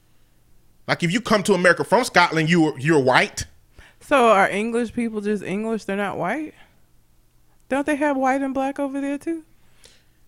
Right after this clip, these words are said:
Speaker 1: Yeah, but they got a different type of racism over there.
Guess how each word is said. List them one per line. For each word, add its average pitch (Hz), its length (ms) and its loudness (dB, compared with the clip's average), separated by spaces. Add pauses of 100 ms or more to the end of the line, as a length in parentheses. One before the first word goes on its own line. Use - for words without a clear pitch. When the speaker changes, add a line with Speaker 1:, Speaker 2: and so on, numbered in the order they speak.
(280)
Speaker 1:
Yeah, 160 480 2
but 151 320 2
they 170 120 2
got 175 180 4
a 135 40 0
different 139 360 -2 (320)
type 151 220 2
of 120 80 -2
racism 120 520 -2
over 98 140 -6
there. 104 240 -6